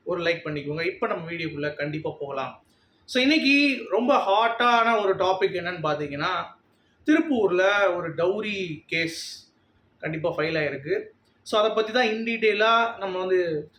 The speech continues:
வீடியோ பார்க்க போறோம். So, அதுல நிறைய சுவாரஸ்யமான தகவல்கள் நமக்கு வந்து வெளிய வருது. Actually-ஆ நிறைய பேர் வந்து பாத்தீங்கன்னா,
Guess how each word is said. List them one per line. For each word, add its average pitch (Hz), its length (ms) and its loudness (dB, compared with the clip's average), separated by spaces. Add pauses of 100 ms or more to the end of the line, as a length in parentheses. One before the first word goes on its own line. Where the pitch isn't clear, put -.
(140)
வீடியோ 175 200 -4
பார்க்க 151 340 -2
போறோம். 190 260 0
So, 196 240 -2
அதுல 254 200 0
நிறைய 262 420 2
சுவாரஸ்யமான 233 720 2
தகவல்கள் 190 440 4
நமக்கு 170 200 -4
வந்து 170 180 -4
வெளிய 165 240 -6
வருது. 160 440 0 (600)
Actually-ஆ 262 340 2
நிறைய 240 280 2
பேர் 262 240 2
வந்து 220 180 0
பாத்தீங்கன்னா, 202 600 0